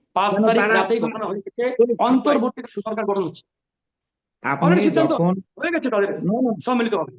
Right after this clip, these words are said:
Speaker 2: না, সেখানে স-,
Speaker 1: বলেন।
Speaker 2: অন্তর্বর্তীকালীন সরকার, এটা তো শুনেন, এই যে ওনাদেরকে নিল, ওদি-, ওই, ওটা তো একটা পরিস্থিতি সামাল দেওয়ার জন্য সকল রাজনৈতিক দলের নেতাকর্মীদের ওই সময় নেওয়ার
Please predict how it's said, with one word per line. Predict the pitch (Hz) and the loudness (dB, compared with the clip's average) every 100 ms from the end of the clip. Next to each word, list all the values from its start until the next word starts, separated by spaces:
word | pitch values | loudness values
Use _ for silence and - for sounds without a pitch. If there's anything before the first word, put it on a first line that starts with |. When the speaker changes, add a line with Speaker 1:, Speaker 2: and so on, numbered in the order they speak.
| _ - 185 | _ -12 -8
Speaker 2:
না, | 214 180 147 - | -2 -2 -2 -8
সেখানে | - - 170 240 | -6 -2 0 -2
স-, | - | -2
Speaker 1:
বলেন। | 160 214 | -2 0
Speaker 2:
অন্তর্বর্তীকালীন | 226 214 226 226 220 220 | 0 -2 -4 -4 -2 -2
সরকার, | 190 - _ _ _ _ - | -6 -10 _ _ _ _ -10
এটা | 156 185 - | -8 -8 -10
তো | - | -10
শুনেন, | 151 113 - _ _ _ _ | -10 -10 -12 _ _ _ _
এই | 160 175 | -2 0
যে | 170 208 214 | 0 -2 -2
ওনাদেরকে | 160 170 180 180 180 | -4 -2 -4 -2 2
নিল, | 175 175 | 4 4
ওদি-, | 139 147 175 - | 2 0 -2 -4
ওই, | 165 | -8
ওটা | - 190 | -10 -10
তো | 262 | -8
একটা | 202 - - 196 | -8 -8 -8 -8
পরিস্থিতি | - - 175 - 196 185 | -8 -4 -4 -2 -2 -2
সামাল | 180 180 185 | 0 0 2
দেওয়ার | 185 185 | 2 0
জন্য | 190 214 | -2 -6
সকল | - 175 208 190 | -10 -10 -4 0
রাজনৈতিক | 180 175 180 | 0 2 0
দলের | 170 175 | 0 -2
নেতাকর্মীদের | 170 160 160 165 170 | -2 -4 -8 -8 -6
ওই | 160 | -4
সময় | 196 185 170 | -4 -4 -4
নেওয়ার | 143 151 165 | -4 -2 -2